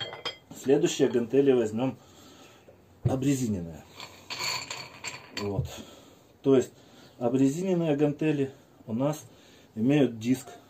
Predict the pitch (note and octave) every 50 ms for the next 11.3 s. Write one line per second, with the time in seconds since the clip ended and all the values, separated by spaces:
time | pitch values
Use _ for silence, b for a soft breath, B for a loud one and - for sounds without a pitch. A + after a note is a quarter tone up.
0 | - - _ _ _ _ _ - B B B B B B B B B2 C#3 C#3+ -
1 | C#3+ B2+ A#2+ G#2+ G#2+ G#2 F#2+ - - G2 G2 - G#2+ - - E3 G3 G3+ - D3+
2 | C3+ C#3+ C3 A2+ G#2+ G#2 G2 F2 E2 D#2 D2+ - - - - - - - - G#2
3 | G2 F#2+ F2+ E2+ - - - G2+ A#2+ B2+ C3+ D#3+ F#3+ G3+ F#3+ D#3+ D3 B2 A2 A#2+
4 | B2 A#2 - E3 F3 E3+ C3+ - - B B B B B B B B - C#3+ D#3+
5 | E3+ E3+ D3+ C#3 - A#2+ - - C3+ C3+ C#3 D#3 D#3 D3 C3 A#2+ - C#3 C3+ -
6 | C#3 C3 - - C3+ A#2 A2 A2+ A2 - C3 A#2 - - - - A#2 A2+ A#2+ C#3
7 | E3 F3+ F3+ F3 D#3 D3+ D3+ C#3+ C3+ C3 B2 - _ - - B2 A#2+ A#2+ A2 A2
8 | G#2+ F#2+ G2+ G2 - G2+ G#2 G#2 G#2+ G2+ G2+ - - G#2 G#2+ G#2 F#2+ F#2 G#2 G#2+
9 | A#2 A2 G#2 - F#2+ F#2 F2+ F2 F2 B2 D#3 E3 B B B B B B B -
10 | A#2 G#2+ - D#3 D#3 D#3+ - - - - C3 - - A#2 G#2+ F2+ F2 E2+ F2 -
11 | B2+ C3 C#3 B2+ G2+ -